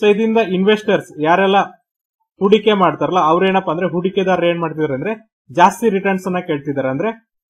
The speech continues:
ನಾವ್ ಇಷ್ಟು invest ಮಾಡಿದ್ರೆ ನಮ್ಗೆ ಇಷ್ಟು returns ಬರ್ಬೇಕಂತ ಕೇಳ್ತಿದ್ದಾರೆ. So ಇದರಿಂದ ಏನಪ್ಪಾ ಅಂದ್ರೆ developing countries ಅಲ್ಲಿ ಅವ್ರಿಗೆ ಆ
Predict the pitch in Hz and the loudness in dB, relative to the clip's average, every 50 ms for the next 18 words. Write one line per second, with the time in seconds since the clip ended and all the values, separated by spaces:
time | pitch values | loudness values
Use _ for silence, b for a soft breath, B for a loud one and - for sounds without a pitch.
0 | _ 147 156 165 175 175 - 180 170 175 185 202 202 - 196 185 175 180 196 214 | _ -2 0 0 0 0 -2 -2 0 0 0 -2 -2 -2 -4 -2 -2 0 -2 -2
1 | 214 202 185 175 170 185 - - 185 160 160 165 190 202 196 196 - 190 185 175 | -2 -2 -4 -4 -6 -8 -6 -6 -4 -4 -2 -2 -2 -2 -2 -4 -2 0 0 0
2 | 170 175 170 165 165 208 196 - 175 160 143 151 131 127 117 113 104 - _ _ | 0 -2 -4 -6 -6 -8 -6 -4 -6 -6 -6 -6 -8 -8 -8 -8 -10 -12 _ _
3 | _ _ _ _ _ - 202 202 208 214 233 226 214 220 220 220 214 214 208 180 | _ _ _ _ _ -4 -2 0 2 2 2 2 2 0 0 0 0 -2 -2 -2
4 | 185 220 208 175 170 175 190 214 208 214 226 220 202 208 196 185 - 196 202 185 | -2 0 2 2 4 4 4 2 2 0 -2 -2 -2 -2 -4 -2 0 -2 0 0
5 | 190 190 190 190 180 175 180 202 156 156 165 175 180 | 0 0 0 0 0 0 -2 -2 2 4 4 4 2